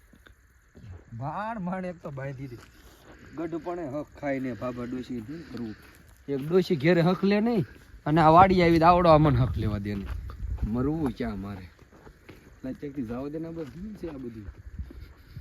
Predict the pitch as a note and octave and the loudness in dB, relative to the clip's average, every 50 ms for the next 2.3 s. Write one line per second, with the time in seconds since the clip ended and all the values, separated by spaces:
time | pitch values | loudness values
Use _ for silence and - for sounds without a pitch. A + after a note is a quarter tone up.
0 | - - - - A2+ A#2+ A2+ A2+ C3+ C3+ C3 A#2 B2 B2+ C3 C#3 C#3 B2+ A#2 B2 | -18 -18 -20 -20 -20 -18 -18 -18 -18 -18 -18 -18 -16 -16 -16 -16 -16 -16 -12 -12
1 | B2+ C#3 C#3 B2 - C3 C3 B2+ - - B2 B2 A#2+ A#2 A2 - - A#2 A2+ G#2+ | -12 -12 -12 -10 -8 -8 -8 -8 -10 -14 -16 -14 -14 -14 -16 -16 -16 -14 -14 -14
2 | G#2 G#2+ A2 G#2+ G2+ | -12 -12 -12 -12 -14